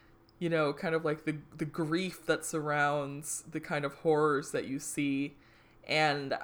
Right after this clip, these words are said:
I, I really like it. I, I really enjoy his work. He's doing Fall of the House of Usher, which I think is a great choice for him because it's about a weird, weird family.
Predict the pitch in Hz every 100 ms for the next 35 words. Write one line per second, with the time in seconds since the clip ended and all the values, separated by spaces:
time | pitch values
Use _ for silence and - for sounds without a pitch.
0 | - 156 156 156 151 - 156 160 175 196
1 | 151 143 151 139 120 - - 147 147 -
2 | 147 151 156 160 156 156 139 147 151 -
3 | 151 151 180 165 220 202 190 - 160 156
4 | 156 160 156 147 - 147 - 147 - 151
5 | 135 143 - - - - 156 165 165 170
6 | 165 156 156 147 147 151 - - 104 123
7 | 151 - - - 139 151 131 131 139 151
8 | 160 151 - 147 - 147 151 139 - 160
9 | 170 160 160 160 151 143 151 156 - 160
10 | 156 175